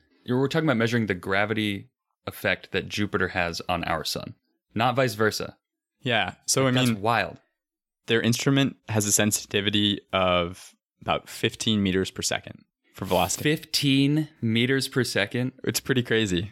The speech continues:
Speaker 1: Measuring a star that's, like, probably thousands of light years away, or, like, hundreds? Do you know how far away the star is?
Speaker 2: Yeah, the star's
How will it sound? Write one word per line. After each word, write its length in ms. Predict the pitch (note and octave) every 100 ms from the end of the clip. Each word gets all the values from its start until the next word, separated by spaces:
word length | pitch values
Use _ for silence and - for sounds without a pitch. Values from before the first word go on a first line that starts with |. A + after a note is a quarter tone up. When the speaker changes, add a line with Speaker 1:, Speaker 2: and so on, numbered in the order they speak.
| -
Speaker 1:
Measuring 440 | A#2+ C3+ C#3+ D3+
a 60 | C#3
star 600 | - - - A2 A2+ C3
that's, 240 | B2+ B2
like, 300 | A2+ F#2+ - _ _ -
probably 260 | - B2+ A#2+
thousands 500 | - G#2+ A#2+ A#2+ A#2
of 100 | G2+
light 140 | G2
years 180 | F2 G#2+
away, 320 | G2+ F#2 G#2 -
or, 60 |
like, 160 | G#2 F#2+
hundreds? 540 | - G#2+ D3 D3+ - _ _ _ -
Do 80 |
you 20 | G#2+
know 80 | A2
how 80 |
far 180 | G#2 F#2+
away 120 | F#2+ F2+
the 60 |
star 220 | - E2 G#2
is? 120 | - _ _ _ -
Speaker 2:
Yeah, 160 | G#2+
the 80 | F#2
star's 440 | - A2+ A2+ -